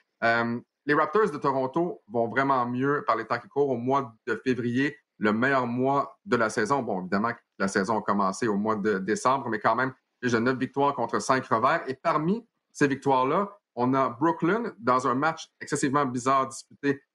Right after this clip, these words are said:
euh, sur les ondes de R D S, alors que Kevin Durant n'était pas supposé jouer, est arrivé au premier quart et a quitté finalement, euh, plus tard dans le match en raison de la covid. Deux victoires contre Milwaukee, une contre les seventy-sixers. Et là,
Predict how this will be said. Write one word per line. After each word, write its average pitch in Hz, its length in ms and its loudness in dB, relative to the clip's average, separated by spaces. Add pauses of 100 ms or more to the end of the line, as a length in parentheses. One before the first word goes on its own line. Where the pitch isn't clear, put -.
(120)
euh, 110 140 4
sur 117 180 -2
les 113 200 0
ondes 127 220 0
de 123 80 0
R 120 320 0
D 123 80 0
S, 123 200 0
alors 117 140 2
que 123 60 -6
Kevin 135 300 0
Durant 139 260 0
n'était 120 240 -2 (140)
pas 147 80 2
supposé 143 480 0
jouer, 151 380 0 (300)
est - 100 -10
arrivé 131 320 4
au 147 100 2
premier 143 300 0
quart 147 460 2
et 127 180 2
a 120 260 0
quitté 151 260 -6
finalement, 131 500 0 (320)
euh, 107 40 -4
plus 110 160 -6
tard 131 200 4
dans 127 120 -2
le 120 60 -6
match 131 240 -2
en 117 100 0
raison 113 360 0
de 120 100 -2
la 113 140 0
covid. 127 400 -2 (320)
Deux 202 200 6
victoires 196 320 0
contre 160 220 -2
Milwaukee, 139 600 0 (200)
une 175 160 0
contre 143 220 0
les 131 100 2
seventy-sixers. 123 800 0
Et 123 60 -4
là, 143 140 2